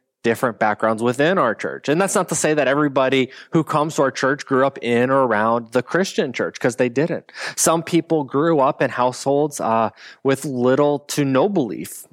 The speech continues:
in God. Others grew up in more of an agnostic household in which there's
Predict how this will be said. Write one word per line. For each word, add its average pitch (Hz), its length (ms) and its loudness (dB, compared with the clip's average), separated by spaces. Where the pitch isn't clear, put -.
in 113 180 -2
God. 92 420 -2
Others 151 380 2
grew 139 260 2
up 143 160 0
in 131 240 0
more 135 320 0
of 127 100 -2
an 123 120 -2
agnostic 127 1120 -2
household 117 800 -2
in 110 140 -4
which 139 260 -2
there's 165 180 -2